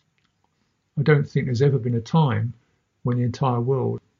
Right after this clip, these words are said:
has been peaceful. There's always a war going on. And when the war goes on, the people you're attacking, you don't see them as my brothers and sisters, otherwise you wouldn't do it.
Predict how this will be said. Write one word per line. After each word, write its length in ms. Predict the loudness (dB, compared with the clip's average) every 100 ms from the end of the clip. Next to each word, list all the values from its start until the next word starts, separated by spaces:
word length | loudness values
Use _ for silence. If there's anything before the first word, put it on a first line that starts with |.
| _ -6
has 100 | -2
been 220 | -2 0
peaceful. 500 | 0 -2 -6 -12 -8 -4
There's 140 | 0
always 260 | 2 2 2
a 60 |
war 300 | 0 4 2
going 300 | 0 -6 -8
on. 120 | -14 -20 _ _ _ _ _ _ _ _ _ _ _ _ _ _ _ _ _ -2
And 240 | -2 0
when 140 | 0
the 60 | 0
war 260 | 4 6 6
goes 320 | 2 2 2
on, 300 | 0 -2 -6 _ _ _ _ _ _ -6
the 60 | 0
people 380 | 4 4 2
you're 140 | 0 -2
attacking, 600 | 0 0 0 -2 -4 -4
you 80 | -2
don't 260 | -2 -2
see 260 | -4 -4 -2
them 280 | -2 -2 -4
as 280 | -4 -8 -16 _ _ _
my 120 | -4 -2
brothers 380 | 0 0 0
and 120 | 0 2
sisters, 560 | 0 0 -6 -12 -10
otherwise 360 | -6 -4 -2 0
you 100 | -2
wouldn't 240 | -4 -6
do 160 | -2 -2
it. 160 | -4